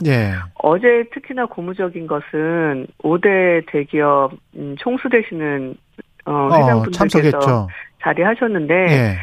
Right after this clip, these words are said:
Speaker 2: 어, 앞으로의 시대에는 뭐 대기업이 끌고 뒤에서 중소기업이 끌려가고 이런 차원이 아니라
Speaker 1: 음.
Speaker 2: 함께, 어, 나아가야지만 신산업 대응부터 시작해서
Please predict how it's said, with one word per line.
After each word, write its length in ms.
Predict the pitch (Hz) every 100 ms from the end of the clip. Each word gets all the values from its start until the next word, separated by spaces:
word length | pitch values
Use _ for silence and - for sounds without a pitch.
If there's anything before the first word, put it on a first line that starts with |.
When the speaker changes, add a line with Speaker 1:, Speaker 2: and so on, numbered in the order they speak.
| - _ -
Speaker 2:
어, 340 | 151 151 147 143
앞으로의 1200 | - 156 - - 277 269 262 247 240 226 220 214
시대에는 880 | 214 - 226 208 202 214 220 226 240 - - - -
뭐 180 | - 156
대기업이 540 | 151 165 170 214 196 196
끌고 640 | 202 196 190 190 214 254 - _ -
뒤에서 640 | - 180 190 190 180 175 170
중소기업이 640 | 170 165 190 190 165 165 156 _ -
끌려가고 600 | 269 262 240 175 170 156
이런 200 | 160 196
차원이 280 | 240 220 202
아니라 520 | 135 135 165 185 151 156
Speaker 1:
음. 380 | 127 107 98 98
Speaker 2:
함께, 1000 | - 294 339 - 220 180 185 180 143 170 _ - -
어, 500 | - 151 151 147 143 - - -
나아가야지만 1200 | 135 143 190 202 180 156 147 143 151 156 156 147 -
신산업 500 | 247 254 240 220 185
대응부터 640 | - 147 151 151 143 -
시작해서 760 | 147 - 160 - 156 202 220